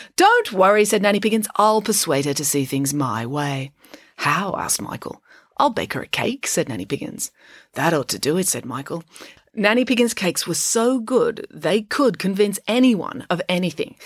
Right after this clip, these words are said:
which is how she managed to get through so many international borders without a passport. "And if it doesn't," said Nanny Piggins, "I'll get Boris to give her a hug. Then, while she's distracted, I'll put her version of the play in the worm compost."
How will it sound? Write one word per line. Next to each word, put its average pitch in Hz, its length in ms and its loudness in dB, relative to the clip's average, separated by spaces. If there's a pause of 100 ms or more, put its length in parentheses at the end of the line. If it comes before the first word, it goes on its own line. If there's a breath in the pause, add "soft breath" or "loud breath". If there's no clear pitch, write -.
(340 loud breath)
which 196 160 2
is 220 80 2
how 269 180 0
she 220 140 2
managed 185 300 0
to 180 60 -6
get 190 160 2
through 160 180 -4
so 214 260 2
many 214 180 2
international 175 500 -2
borders 202 440 -4
without 170 200 0
a - 40 -8
passport. - 640 -8 (800 loud breath)
"And 320 100 6
if 392 140 2
it - 160 0
doesn't," - 380 0
said - 180 -4
Nanny 143 180 -4
Piggins, 160 440 -8
"I'll 269 160 6
get 269 220 4
Boris 160 340 2
to 202 80 -2
give 139 180 -6
her 131 120 -6
a 143 80 -6
hug. - 380 -8 (420 loud breath)
Then, 151 260 -2
while 143 160 -4
she's 196 180 0
distracted, 190 480 0 (240 loud breath)
I'll 294 140 4
put 294 180 2
her 254 220 4
version 147 280 0
of 143 60 -2
the 165 80 2
play - 260 -4
in 143 80 -2
the 151 80 -2
worm 165 300 2
compost." 135 580 -2